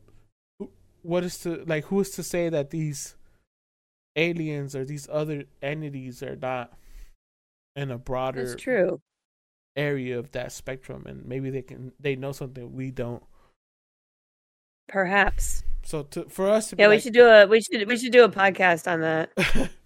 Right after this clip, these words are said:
Speaker 1: Right? 'Cause
Speaker 2: We
Speaker 1: it's,
Speaker 2: should, we
Speaker 1: it's
Speaker 2: should, we
Speaker 1: interesting
Speaker 2: should
Speaker 1: to
Speaker 2: add that
Speaker 1: think.
Speaker 2: to our list.
Speaker 1: <laughs>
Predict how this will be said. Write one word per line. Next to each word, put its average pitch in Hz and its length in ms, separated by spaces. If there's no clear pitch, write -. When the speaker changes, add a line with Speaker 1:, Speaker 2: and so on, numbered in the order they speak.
Speaker 1:
Right? 233 220
'Cause 240 180
Speaker 2:
We 247 200
Speaker 1:
it's, 277 80
Speaker 2:
should, 320 180
we 269 120
Speaker 1:
it's 269 120
Speaker 2:
should, 226 260
we 233 80
Speaker 1:
interesting 294 280
Speaker 2:
should 311 80
Speaker 1:
to 277 60
Speaker 2:
add 277 200
that 277 140
Speaker 1:
think. - 100
Speaker 2:
to 269 80
our 254 140
list. 233 680
Speaker 1:
<laughs> - 0